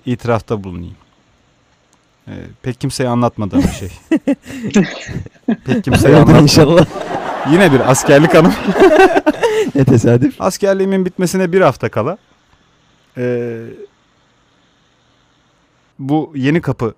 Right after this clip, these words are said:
Speaker 1: miting alanı var,
Speaker 2: Hı hı.
Speaker 1: biliyorsun, Yeni Kapı'da.
Speaker 2: Evet.
Speaker 1: E, orada İstanbul'un fethi kutlamaları oluyordu.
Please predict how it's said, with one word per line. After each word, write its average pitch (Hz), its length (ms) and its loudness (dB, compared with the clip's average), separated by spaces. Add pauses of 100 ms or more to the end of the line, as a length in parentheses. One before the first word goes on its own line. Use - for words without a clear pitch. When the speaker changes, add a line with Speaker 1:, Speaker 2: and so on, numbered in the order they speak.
Speaker 1:
miting 120 480 -10
alanı 104 280 -6
var, 120 280 -12
Speaker 2:
Hı 113 40 -4
hı. 113 40 0
Speaker 1:
biliyorsun, 135 380 -4
Yeni 110 200 -6
Kapı'da. 104 400 -8
Speaker 2:
Evet. 101 160 -2 (220)
Speaker 1:
E, - 40 -18 (540)
orada 151 460 -2
İstanbul'un 135 440 -8
fethi 123 420 -10 (180)
kutlamaları 117 560 -4
oluyordu. 87 440 -8